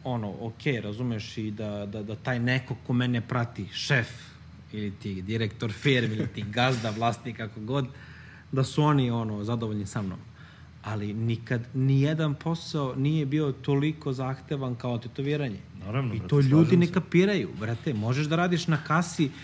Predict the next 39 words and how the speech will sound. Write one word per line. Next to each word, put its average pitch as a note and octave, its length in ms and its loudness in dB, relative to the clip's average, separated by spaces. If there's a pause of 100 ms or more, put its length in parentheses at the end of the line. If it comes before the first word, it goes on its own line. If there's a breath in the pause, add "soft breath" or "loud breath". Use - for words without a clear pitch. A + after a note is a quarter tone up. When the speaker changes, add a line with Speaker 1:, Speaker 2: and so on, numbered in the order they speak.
(200 loud breath)
Speaker 1:
i C3+ 40 -10
ti E3 140 2
kao, D#3+ 140 2
znaš, D#3+ 260 2
ono, D#3+ 180 4
sad D#3+ 240 -2
si D3+ 100 -4
provukao D#3 600 0 (240 loud breath)
sto - 340 2
proizvoda F3 600 4
i C3+ 80 0
kao E3+ 260 2
sjebala F3 400 0
se - 140 -4
cena, E3+ 420 0
razumeš? C#3 640 0
I A#2+ 60 -6
kao E3 280 0
sad C#3 200 -4
ja E3+ 200 2
umesto, D3+ 680 2 (260 loud breath)
e, - 120 -8 (720)
pedeset E3+ 420 2
eura, E3+ 340 2
ja, D#3 300 0
ja D3 140 0
sam D3 160 -4
vama C#3+ 200 0
naplatila C3 760 -2 (160)
tristo C3+ 340 2
pedeset. G#2+ 480 -6
Kao, A2 140 -8
šta B2+ 180 -2
ćemo? F#2 220 -10 (140)
Ništa, F#2+ 340 -10
brate, A#2 260 -6
storniraš A2+ 640 -6
ovo, G#2 240 -6
ono. B2+ 180 -4